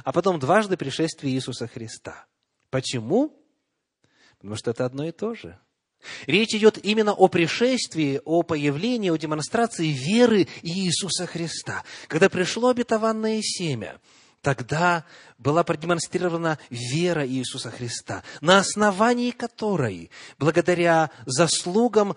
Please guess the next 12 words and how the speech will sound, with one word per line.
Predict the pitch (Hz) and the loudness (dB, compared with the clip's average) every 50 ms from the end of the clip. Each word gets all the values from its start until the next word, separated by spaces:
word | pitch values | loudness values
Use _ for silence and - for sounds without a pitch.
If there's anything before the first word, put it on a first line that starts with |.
| - - | -8 -10
совершенного | - - 196 180 175 175 170 - - - - 214 220 226 220 220 202 208 202 | -4 0 2 2 2 2 2 0 -4 -2 0 0 0 0 0 0 0 0 0
повиновения | - 202 196 196 196 196 196 196 185 196 196 196 185 180 180 | 0 0 0 0 -2 -2 -4 -4 -2 -2 -2 -2 0 0 0
и | 170 | 0
верности | 160 160 185 180 170 170 170 - - - 175 | 0 0 -2 -2 -2 -2 -6 -6 -6 -6 -8
Богу | 165 143 147 160 151 135 135 | -6 -2 -2 -2 -2 0 -2
и | 131 | -2
закону | 123 - 131 - - 139 120 117 107 | -2 -4 -4 -4 -6 -6 -4 -6 -6
Божию, | 104 147 185 180 143 139 113 107 101 - - - - - | -4 -4 -4 -4 -4 -4 -4 -4 -4 -6 -8 -14 -14 -6
мы | 104 139 170 170 | -4 -4 -4 -4
можем | 147 139 143 139 135 139 117 107 - - - - | -4 -4 -6 -6 -6 -8 -10 -12 -14 -20 -20 -12
быть | 104 113 110 107 - - - _ _ _ | -10 -8 -8 -8 -10 -16 -20 _ _ _
спасены. | - - - 110 107 - - - 113 107 104 92 82 78 - | -16 -14 -12 -12 -12 -12 -12 -12 -12 -12 -12 -14 -14 -16 -18